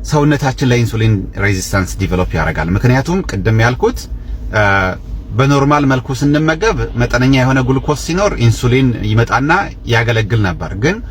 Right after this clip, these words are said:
ሁሌም እነኚህ ግሉኮሶች በከፍተኛ ሁኔታ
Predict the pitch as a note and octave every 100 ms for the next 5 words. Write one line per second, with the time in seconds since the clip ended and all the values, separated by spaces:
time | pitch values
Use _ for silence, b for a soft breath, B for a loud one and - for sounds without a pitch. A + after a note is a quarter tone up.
0 | B B - G#3 A3 G#3+ G#3+ E3 D3 C#3+
1 | D3+ C3+ C3 C3 C3+ B2 B2 - - A2
2 | B2+ - B2+ A#2+ A#2 G#2+